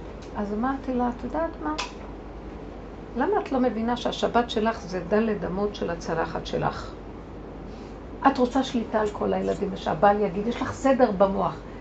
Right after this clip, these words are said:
נגמר, אין סדר, זה לא עובד הסדר, תוהו ובוהו. אז עכשיו את יכולה לשלוט על המפה לידך,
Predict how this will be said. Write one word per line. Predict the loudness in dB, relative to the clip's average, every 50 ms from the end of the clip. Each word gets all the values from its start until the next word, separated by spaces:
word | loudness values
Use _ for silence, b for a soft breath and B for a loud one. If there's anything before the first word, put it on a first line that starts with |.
| B B 0 2
נגמר, | 2 2 4 2 0 2 6
אין | 8 8 8
סדר, | 8 6 2 6 6 6
זה | 8 10 12
לא | 12 12
עובד | 12 10 8 4
הסדר, | 4 2 0 0 0 0 -4 8
תוהו | 10 10 10 10 8
ובוהו. | 4 4 2 0 0 0 -4 B B B B B B
אז | 0 0
עכשיו | 0 4 4 4 4 4 0 -2 -2
את | -2
יכולה | 0 2 0 0 0 2
לשלוט | 2 0 0 0 0 -2 -2 -2 -2
על | -4 -4
המפה | -2 -2 -4 -4 -4 0 2 2
לידך, | 2 2 2 2 0 2 4 4 4 4 4 0 -6